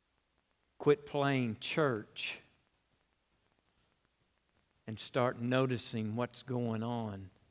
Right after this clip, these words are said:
in our present time. You know, I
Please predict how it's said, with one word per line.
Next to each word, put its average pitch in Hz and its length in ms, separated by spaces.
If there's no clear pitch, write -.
in 120 160
our 104 120
present 107 460
time. 92 320
You 123 100
know, 123 160
I 113 220